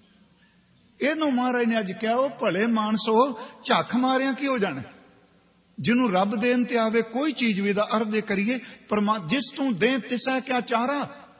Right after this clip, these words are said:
ਤੇ ਜੇ ਬੰਦੇ ਦੇ ਹੱਥ ਵਿੱਚ ਹੋਵੇ, ਤੇ ਮਹਾਰਾਜ ਕਹਿੰਦੇ, "ਇਸ ਕਾ ਹਾਥ ਹੋਏ ਤਾਂ ਸਭ ਕੁਛ ਲੈ," ਇਹਦੇ ਹੱਥ ਵਿੱਚ ਹੋਵੇ, ਸਾਰੇ ਲੋਕਾਂ ਦੇ ਸਾਹ ਜੀ ਖਿੱਚ ਲੈ, ਇਹਦੇ ਹੱਥ ਵਿੱਚ ਕੁਛ ਨਹੀਂ। ਮੈਂ ਫਿਰ ਆਪ ਨੂੰ ਬੇਨਤੀ ਕਰਾਂਗਾ,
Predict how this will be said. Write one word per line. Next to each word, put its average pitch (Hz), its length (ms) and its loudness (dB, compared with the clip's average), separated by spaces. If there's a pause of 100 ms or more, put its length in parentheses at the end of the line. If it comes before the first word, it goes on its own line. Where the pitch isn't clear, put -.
(320)
ਤੇ 233 100 4
ਜੇ 247 160 0
ਬੰਦੇ 202 480 0
ਦੇ 320 160 4
ਹੱਥ 262 140 -4
ਵਿੱਚ 240 200 -4
ਹੋਵੇ, 220 240 4 (260)
ਤੇ 208 60 0
ਮਹਾਰਾਜ 208 340 0
ਕਹਿੰਦੇ, 233 240 -4
"ਇਸ 240 380 -4
ਕਾ 220 160 0
ਹਾਥ 175 440 -2
ਹੋਏ 180 160 0
ਤਾਂ 254 220 -6
ਸਭ 320 320 2
ਕੁਛ 339 300 -4
ਲੈ," 233 220 6 (240)
ਇਹਦੇ 240 280 0
ਹੱਥ 180 240 -4
ਵਿੱਚ 208 200 -6
ਹੋਵੇ, 202 160 -2
ਸਾਰੇ 190 360 -2
ਲੋਕਾਂ 185 340 -4
ਦੇ 175 100 -6
ਸਾਹ 170 280 -2
ਜੀ 147 140 -6
ਖਿੱਚ 135 260 -12
ਲੈ, 107 120 -20 (920)
ਇਹਦੇ 160 180 -6
ਹੱਥ 143 260 -6
ਵਿੱਚ 160 160 -8
ਕੁਛ 147 260 -10
ਨਹੀਂ। 151 100 -4
ਮੈਂ 180 100 -2
ਫਿਰ 240 200 -2
ਆਪ 175 260 -4
ਨੂੰ 180 140 -4
ਬੇਨਤੀ 156 320 -6
ਕਰਾਂਗਾ, 170 440 -6